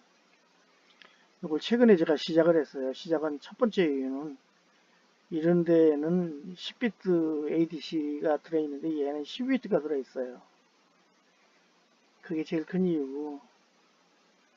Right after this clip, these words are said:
또 막연 하나마 삼십이 비트를 한번 써보고선 죽-,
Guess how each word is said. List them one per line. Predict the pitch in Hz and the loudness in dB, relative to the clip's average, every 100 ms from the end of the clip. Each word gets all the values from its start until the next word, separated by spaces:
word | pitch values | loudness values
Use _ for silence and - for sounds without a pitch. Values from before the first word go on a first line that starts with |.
| _ _ - - - | _ _ -14 -14 -12
또 | |
막연 | 156 147 156 170 | -6 -2 0 0
하나마 | 156 196 175 143 | 2 2 2 2
삼십이 | - 226 233 220 196 175 | 0 -4 -2 0 0 -2
비트를 | 160 147 | -4 -6
한번 | 165 156 139 | -6 -6 -6
써보고선 | - 247 226 180 151 151 139 131 - | 2 4 6 4 0 -6 -6 -6 -10
죽-, | 165 | -14